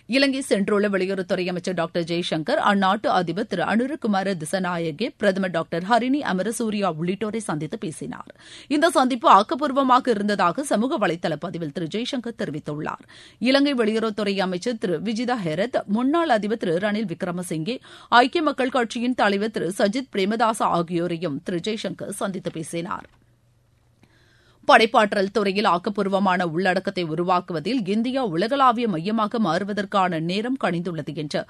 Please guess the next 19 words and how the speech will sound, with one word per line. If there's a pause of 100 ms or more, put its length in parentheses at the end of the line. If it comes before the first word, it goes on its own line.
(240)
மத்திய
தகவல்
ஒலிபரப்புத்துறை
செயலர்
திரு
சஞ்சய்
ஜாஜூ (140)
தெரிவித்துள்ளார். (340)
பெங்களூருவில்
அனிமேஷன்
மற்றும்
பொழுதுபோக்கு
துறையின்
பிரதிநிதிகளுக்கு
இடையே
நேற்று
உரையாற்றிய
அவர், (340)
உலகளாவிய